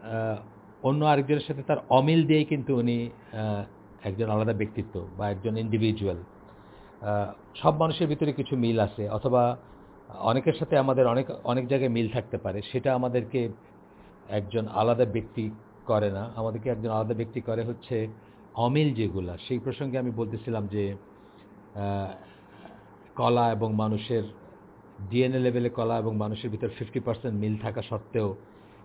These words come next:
কলা একটা ফ্রুট এবং মানুষ, আহ, একটা আশরাফুল মখলুকাত বা যাই বলি আমরা, মানে শ্রেষ্ঠ জীব মানুষ।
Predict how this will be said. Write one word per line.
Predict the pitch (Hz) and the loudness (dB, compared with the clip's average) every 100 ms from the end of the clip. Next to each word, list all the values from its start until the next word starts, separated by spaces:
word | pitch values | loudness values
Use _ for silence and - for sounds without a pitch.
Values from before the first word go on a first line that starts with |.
| - 101 | -18 -12
কলা | - 110 113 | -2 0 2
একটা | 107 110 113 | 0 -2 -4
ফ্রুট | - 127 113 113 | 0 0 0 0
এবং | 101 101 | -2 -2
মানুষ, | 98 101 | -4 -4
আহ, | - - - 101 - - - - - 101 95 104 | -6 -14 -14 -16 -18 -20 -20 -20 -20 -20 -12 -10
একটা | 98 - 101 98 95 95 98 | -8 -4 -2 -4 -6 -12 -10
আশরাফুল | 107 - 113 | -8 -4 -4
মখলুকাত | 104 104 110 107 101 95 | -4 -4 -4 -4 -4 -4
বা | 98 | -2
যাই | 107 | -2
বলি | 98 98 98 | -2 -4 -4
আমরা, | 92 92 | -6 -8
মানে | 95 92 | -8 -10
শ্রেষ্ঠ | - 117 - 107 104 92 | -6 -6 -2 -2 -2 -2
জীব | 107 101 - | -2 -2 -6
মানুষ। | 104 98 | -6 -6